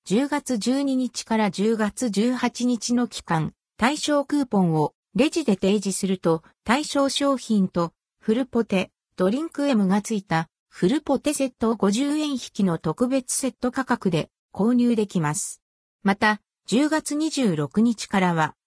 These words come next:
第二弾濃厚フェアも予定されています。関連記事はこちら、ロッテリア新業態、ゼッテリア九月二十日にオープン。看板メニュー、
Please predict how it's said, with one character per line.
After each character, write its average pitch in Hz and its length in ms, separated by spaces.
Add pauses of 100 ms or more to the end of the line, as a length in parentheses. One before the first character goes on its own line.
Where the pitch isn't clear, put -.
(120)
第 294 260
二 262 140
弾 208 260
濃 190 140
厚 247 280
フ 233 120
ェ 208 140
ア 175 40
も 180 140
予 151 160
定 233 200
さ 233 160
れ 214 120
て 214 120
い 180 120
ま 147 160
す。 - 280 (640)
関 277 280
連 294 240
記 302 160
事 247 120
は 180 120
こ - 160
ち 214 160
ら、 170 180 (220)
ロ 165 120
ッ - 20
テ 339 240
リ 294 120
ア 185 80
新 233 340
業 254 240
態、 165 380 (200)
ゼ 180 120
ッ 180 80
テ 285 200
リ 294 100
ア 302 80
九 294 140
月 277 280
二 160 140
十 - 120
日 247 140
に 233 120
オ 226 100
ー 202 40
プ 165 120
ン。 139 160 (440)
看 294 240
板 285 180
メ 302 220
ニ 196 140
ュ 170 220
ー、 190 40